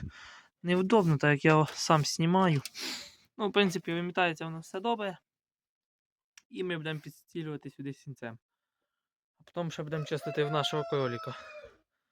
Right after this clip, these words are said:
Е, також проводимо в них дезінфекцію по кролятниках кліноксаном. Ну, сьогодні не будемо, так як ми там раз в три-чотири прибирання переводимо. Так як дуже часто я теж не бачу в цьому сенсу. Так, десь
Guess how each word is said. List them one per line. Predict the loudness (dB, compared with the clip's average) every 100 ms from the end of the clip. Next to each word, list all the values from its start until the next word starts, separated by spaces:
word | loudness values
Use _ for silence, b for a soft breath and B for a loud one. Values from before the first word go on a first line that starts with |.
| _ _ _ -10
Е, | -6 -6
також | -6 -4 -4 -4
проводимо | -2 0 0 -2 -6
в |
них | -6 -6
дезінфекцію | -8 -8 -6 -4 -4 -6 -10
по | -8
кролятниках | -6 -2 -2 -4 -12 -12 -14 _ -12
кліноксаном. | -10 -10 -4 -4 -4 -8
Ну, | -8 -8
сьогодні | -4 -4 -2
не | -10
будемо, | -10 -10 -8
так | -4 -6
як | -6
ми | -12
там | -10 -10 -12 _
раз | -6 -6 -6
в | -20 -20 -10
три-чотири | -6 -6 -8 -6 -4 -4
прибирання | -6 -10 -6 -4 -4 -6 -10 -14 _ _ _ _ -20 _ _
переводимо. | -8 -6 -6 -8 -10 -8
Так | -8
як | -8
дуже | -8 -12
часто | -8 -10 -10
я | -12
теж | -10 -10
не | -12
бачу | -12 -16 -16 -18
в | _ _ _
цьому | -10 -10
сенсу. | -8 -8 -8 -10 -20 _ _ _ _ _ _ _ _ _ _ _ _
Так, | -8 -6
десь | -6 -10